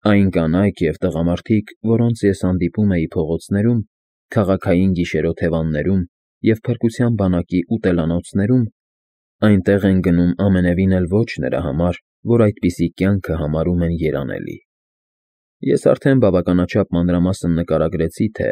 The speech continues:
այնտեղ ինչպիսի տանջանքներ են բաժին ընկնում նրանց, և կարծում եմ յուրաքանչյուրի համար պարզ է, որ նրանց կյանքը բնավ էլ երանելություն չէ։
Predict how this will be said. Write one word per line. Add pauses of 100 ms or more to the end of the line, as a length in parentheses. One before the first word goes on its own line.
այնտեղ
ինչպիսի
տանջանքներ
են
բաժին
ընկնում
նրանց, (640)
և
կարծում
եմ
յուրաքանչյուրի
համար
պարզ
է, (320)
որ
նրանց
կյանքը
բնավ
էլ
երանելություն
չէ։